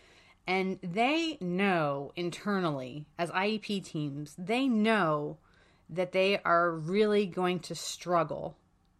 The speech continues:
to implement a solid I E P. So it's almost like they try to commit to as little as possible. And they try to brush it off with, "Oh, well, we're gonna do that anyway, but we don't need to check that box."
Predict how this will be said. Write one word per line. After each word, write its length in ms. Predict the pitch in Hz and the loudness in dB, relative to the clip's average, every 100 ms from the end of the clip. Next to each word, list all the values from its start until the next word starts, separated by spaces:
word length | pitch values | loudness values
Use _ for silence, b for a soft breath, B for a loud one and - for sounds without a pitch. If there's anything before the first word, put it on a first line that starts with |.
| _ _ - | _ _ -12
to 140 | - - | -10 -2
implement 720 | 185 170 190 170 165 156 147 _ _ _ _ _ _ _ _ _ _ _ _ | -2 0 -2 0 0 -2 -4 _ _ _ _ _ _ _ _ _ _ _ _
a 40 | 160 | -12
solid 800 | - - 165 165 165 160 160 156 - _ _ _ _ _ _ _ _ _ _ _ _ _ _ _ _ _ _ _ _ 170 | -6 2 4 6 4 2 -2 -6 -16 _ _ _ _ _ _ _ _ _ _ _ _ _ _ _ _ _ _ _ _ 2
I 180 | 170 | 4
E 140 | 165 170 | 4 0
P. 520 | - 170 170 202 220 _ _ _ _ _ _ _ _ b b b | -4 -4 -2 -4 -6 _ _ _ _ _ _ _ _ b b b
So 380 | - 208 190 185 | -4 2 4 4
it's 160 | 185 - | 0 -2
almost 440 | 208 247 294 - | 0 2 2 0
like 160 | 233 208 | -4 0
they 120 | 196 | -2
try 320 | 196 - 214 | -2 0 2
to 80 | 214 | 2
commit 640 | 208 - 190 180 190 175 - - | -2 -4 -2 0 0 -2 -6 -8
to 200 | - 170 | -2 -2
as 220 | 165 160 | -2 -6
little 540 | 170 175 202 196 196 190 | -6 -2 2 2 2 0
as 140 | 170 | -4
possible. 720 | - - 165 156 147 139 143 151 _ _ B B B B B - | -6 0 0 0 -8 -12 -12 -14 _ _ B B B B B 12
And 180 | 180 180 | 8 6
they 120 | 180 | 4
try 280 | - 262 285 | 4 4 6
to 80 | |
brush 300 | 233 240 233 | 8 6 6
it 60 | 220 | 6
off 180 | 220 214 | 6 6
with, 120 | 208 | 2
"Oh, 160 | 302 311 | 6 8
well, 180 | 311 330 | 8 6
we're 140 | 381 | 4
gonna 160 | 392 370 | 4 4
do 140 | 302 | 4
that 160 | 254 226 | 6 6
anyway, 360 | 214 214 190 180 | 4 4 4 4
but 120 | 190 | 2
we 120 | 240 | 2
don't 160 | 277 240 | 2 2
need 140 | 202 | 0
to 60 | 165 | -2
check 200 | 185 175 | -4 -2
that 200 | 165 160 | 0 0
box." 640 | 151 135 - - - - | 0 -2 -6 -16 -18 -18